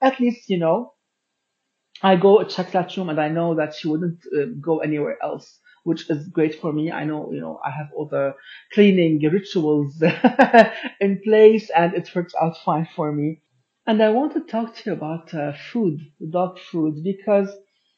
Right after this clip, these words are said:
when I first adopted Evie, she wasn't used to having dry food. She was used to, um, eating rice and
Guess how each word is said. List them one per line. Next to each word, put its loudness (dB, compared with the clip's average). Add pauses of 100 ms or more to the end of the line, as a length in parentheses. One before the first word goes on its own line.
(280)
when 4
I 4
first 0
adopted 0
Evie, -2
she -4
wasn't -2
used -6
to -6
having -4
dry 0
food. -6 (340)
She -2
was 2
used -6
to, -2
um, -4
eating -6
rice 2
and -8